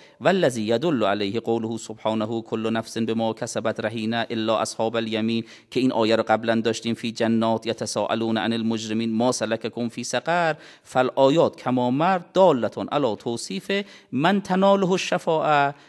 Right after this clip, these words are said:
و من چی؟ یحرم منها. کی محروم از شفاعته؟ کی چی هستش؟ شفاعت شامل حالش می‌شه اون آیه‌ای که مفصل فکر کنم همینجا بود دیگه، خوندیم دیگه این آیه رو، درسته؟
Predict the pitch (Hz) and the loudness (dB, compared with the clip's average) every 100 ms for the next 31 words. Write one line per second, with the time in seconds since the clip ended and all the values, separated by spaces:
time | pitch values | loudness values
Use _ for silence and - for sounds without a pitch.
0 | _ 123 156 180 208 202 214 220 233 - | _ 2 4 4 2 0 0 0 -2 -8
1 | _ 110 113 107 123 147 135 120 113 - | _ 0 0 2 -2 0 -2 -2 -4 -4
2 | - 226 151 117 143 131 165 226 226 - | -4 -2 0 2 0 2 0 4 2 2
3 | 202 190 180 175 175 170 180 - - - | -2 0 2 2 0 -2 -4 -8 -20 -10
4 | - 233 262 - 240 240 - 226 240 - | -4 -2 -2 -2 0 0 0 0 0 -2
5 | - - 143 135 139 139 139 127 131 139 | -16 -8 -6 -4 -2 -2 -2 -2 0 0
6 | 139 131 131 143 143 120 117 131 143 160 | 0 -4 -6 -2 0 2 2 0 -2 -2
7 | 165 - - 113 127 - 147 160 147 170 | -4 -10 -8 -4 -2 0 0 0 -2 -6
8 | - 175 165 185 165 202 - - 160 156 | -2 -2 0 0 0 0 -2 -4 -6 -4
9 | 151 143 143 143 143 143 139 139 135 143 | -4 -4 -4 -4 -2 0 0 0 0 -4
10 | 185 160 180 | -2 -2 -2